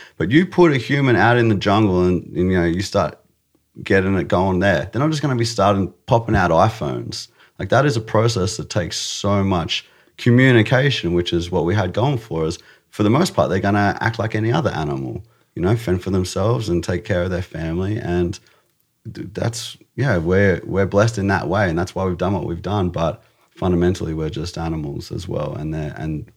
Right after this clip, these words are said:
we're intelligent and they're intelligent, and we shouldn't judge. You know, Einstein said, "If you judge a fish by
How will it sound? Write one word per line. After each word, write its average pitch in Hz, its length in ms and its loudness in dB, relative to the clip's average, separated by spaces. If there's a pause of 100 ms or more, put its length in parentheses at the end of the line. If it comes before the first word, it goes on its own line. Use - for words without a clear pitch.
(120)
we're 78 220 -2
intelligent 117 580 2
and 80 200 -2
they're 95 180 2
intelligent, 101 640 -2
and 80 300 -6 (320)
we 101 80 2
shouldn't 76 320 0
judge. 98 320 2
You 92 80 0
know, 87 60 0
Einstein 101 460 0
said, 87 340 -2 (800)
"If 92 200 -6
you 101 60 2
judge 107 360 4
a 87 100 -2
fish - 360 -2
by 87 500 2